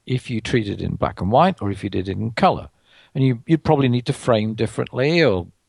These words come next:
do different things, but it's a valid choice and it's an extra creative choice that you can hold on to.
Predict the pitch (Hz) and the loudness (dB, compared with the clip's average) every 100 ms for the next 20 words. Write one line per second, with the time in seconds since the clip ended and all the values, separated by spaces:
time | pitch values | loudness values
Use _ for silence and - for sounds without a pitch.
0 | - 101 95 101 107 101 - 131 98 - | -8 -8 -6 -8 -8 -6 0 0 -2 -6
1 | - 104 - - - - - - - 143 | 0 2 2 -2 -20 -20 -20 -12 -6 -4
2 | 151 120 139 180 160 - - 90 98 117 | -4 0 2 2 0 -2 -4 -4 -4 -6
3 | - - _ _ _ _ 143 156 - 160 | -10 -16 _ _ _ _ 0 0 0 -2
4 | 135 - 160 - - - 180 120 107 104 | -2 -2 -6 -6 -8 2 4 6 4 -2
5 | _ _ _ - - 135 208 - 101 - | _ _ _ -10 -4 -2 -2 -4 -8 -10
6 | - 92 95 - - - _ _ _ _ | -14 -14 -14 -14 -16 -18 _ _ _ _
7 | _ _ - 117 120 123 120 113 113 101 | _ _ -8 -6 -4 -4 -4 -4 -6 -6
8 | 101 101 95 92 92 90 - - | -4 -2 -2 -2 -2 -6 -6 -6